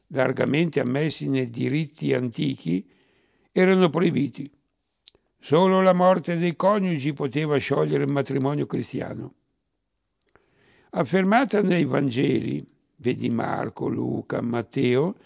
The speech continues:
questa legge venne ribadita con forza nelle epistole paoline. Infine, è ancora a San Paolo che si deve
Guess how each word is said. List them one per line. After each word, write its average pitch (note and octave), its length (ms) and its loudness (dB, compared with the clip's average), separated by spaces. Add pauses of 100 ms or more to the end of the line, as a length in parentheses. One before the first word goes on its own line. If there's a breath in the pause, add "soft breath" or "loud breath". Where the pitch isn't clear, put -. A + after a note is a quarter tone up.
(400 soft breath)
questa G#3+ 340 2
legge F3+ 440 2
venne D#3+ 420 4
ribadita D#3+ 840 0
con C#3+ 300 0
forza E3+ 560 0
nelle D3 400 2
epistole E3 800 0
paoline. C#3 760 -2 (2000 soft breath)
Infine, G#3+ 720 6 (180)
è C3+ 120 -4
ancora C#3+ 580 4
a C#3 80 -2
San F#3 280 2
Paolo D#3 380 4
che C#3 160 -2
si C#3+ 200 -2
deve C#3 500 2